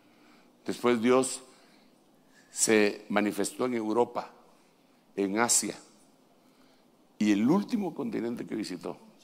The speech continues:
fue este. Y por, y por lenguaje, el último,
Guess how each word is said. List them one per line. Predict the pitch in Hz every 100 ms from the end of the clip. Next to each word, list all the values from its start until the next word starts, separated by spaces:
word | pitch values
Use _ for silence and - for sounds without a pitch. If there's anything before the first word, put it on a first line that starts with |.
| - _ _ _ _ _ _ _ _ _ _ -
fue | 92
este. | 85 - - - _ _ _ - - - - - 679 679 679 - - - - - - - -
Y | 101
por, | - 104 101 98 98
y | 104 101
por | - 104 95 85
lenguaje, | 90 95 101 127 117 - - -
el | 110 107 110
último, | 127 160 160 175 170 160 -